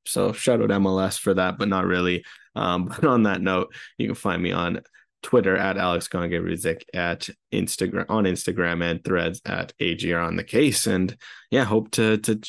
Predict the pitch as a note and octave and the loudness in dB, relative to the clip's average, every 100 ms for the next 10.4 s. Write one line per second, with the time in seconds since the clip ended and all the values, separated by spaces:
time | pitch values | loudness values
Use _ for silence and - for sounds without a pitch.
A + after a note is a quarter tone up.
0 | - - G#2+ A#2 B2 - A2 C#3 B2+ A#2 | -10 -4 0 2 0 2 2 4 4 4
1 | A#2 B2+ B2+ B2 B2+ B2+ B2+ B2 B2 - | 2 2 4 4 4 2 0 -2 -10 -16
2 | - - A#2 A#2 A#2+ A#2 - - - A#2+ | -4 2 2 2 0 -4 -16 -8 -2 2
3 | - B2 C3+ A2+ A#2+ A#2 A2+ G#2+ - A2 | 2 2 2 4 2 2 -2 -2 2 4
4 | G#2+ G#2 G#2+ G#2+ - A2 - C#3+ - - | 6 4 2 0 0 0 0 2 4 6
5 | C3+ B2 A2+ A2 A2 G#2+ A2+ - G#2 A2 | 6 8 6 6 4 2 0 0 2 0
6 | - C#3 F#3+ D#3+ C#3+ - C3 C#3+ C3+ C3 | 2 4 4 4 2 2 2 4 4 4
7 | B2 A2 - A#2 A2+ G#2+ A2+ - A#2 A2+ | 4 2 0 -2 -2 -2 -2 -2 -2 0
8 | A#2 A2 A#2 B2 A#2+ A#2+ A2 G#2+ A2 G2 | 0 0 2 4 4 6 6 4 2 0
9 | G2+ - A2 A2 G#2 G#2 G#2+ - G2+ - | -2 -2 -2 0 0 -2 -4 -6 -6 2
10 | C3 A2 G2+ G2 | 2 4 2 0